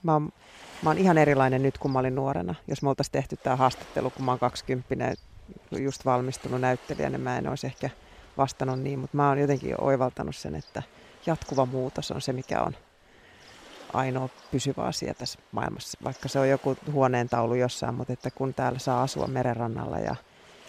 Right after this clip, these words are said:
ja jotenkin saa tehdä kaikenlaisia asioita ja itsekin muuttuu koko ajan niitten omien töiden ja kohtaamisten myötä. Ja, niin se on tän kaiken takana. Jatkuva muutos. Luonto muuttuu ja ihmiset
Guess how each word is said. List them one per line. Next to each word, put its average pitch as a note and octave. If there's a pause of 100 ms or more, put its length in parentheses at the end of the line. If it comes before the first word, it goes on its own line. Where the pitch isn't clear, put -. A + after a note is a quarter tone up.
(300)
ja -
jotenkin C3
saa C3
tehdä C3
kaikenlaisia A#2+
asioita C3+
ja B2+
itsekin C#3
muuttuu B2
koko - (100)
ajan -
niitten -
omien B2+
töiden A#2+
ja -
kohtaamisten -
myötä. D2
Ja, - (520)
niin D3+
se F3+
on D3 (1040)
tän C3+
kaiken C3+
takana. - (240)
Jatkuva D3
muutos. B2+ (180)
Luonto F#3
muuttuu C#3
ja - (800)
ihmiset C3+